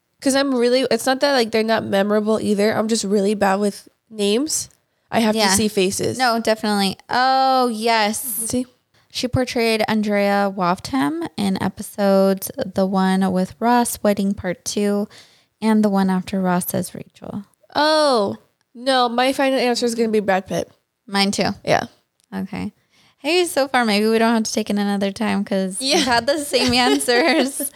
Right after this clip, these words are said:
Speaker 2: Okay. Which sport are you best at? Baseball, football, running, swimming, tennis, American football.
Speaker 1: Oh my God.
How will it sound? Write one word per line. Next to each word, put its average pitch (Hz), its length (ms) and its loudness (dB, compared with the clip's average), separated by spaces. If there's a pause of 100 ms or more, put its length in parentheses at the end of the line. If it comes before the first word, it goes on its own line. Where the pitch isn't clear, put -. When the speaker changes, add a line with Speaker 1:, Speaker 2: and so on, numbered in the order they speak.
(540)
Speaker 2:
Okay. 220 460 0 (220)
Which 269 200 -2
sport 220 600 0
are 214 160 2
you 220 240 2
best 226 380 0
at? - 160 -2 (340)
Baseball, 226 580 0
football, 196 800 0
running, 196 580 0
swimming, 185 640 0 (360)
tennis, 226 580 0 (100)
American 190 520 0
football. - 480 -4 (440)
Speaker 1:
Oh 247 60 -8
my 240 100 -2
God. 240 280 -2